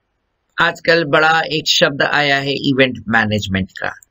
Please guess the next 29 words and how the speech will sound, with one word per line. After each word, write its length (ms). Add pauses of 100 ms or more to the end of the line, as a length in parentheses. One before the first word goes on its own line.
(120)
तो 140
वही 240
ये 220
events 640
हैं। 140
जैसे 300
meetings 540
हो 100
रही 240
है 160 (100)
उसको 280
organize 600
करना, 520 (1080)
Conferences 880
हैं, 200
sports 600
हैं, 340
concerts 800
हैं, 340
entertainment 800
के 300 (360)
विभिन्न 380
माध्यम 600
हैं, 60
ये 240
सारे 300
events 680
हैं। 160 (1300)
तो 360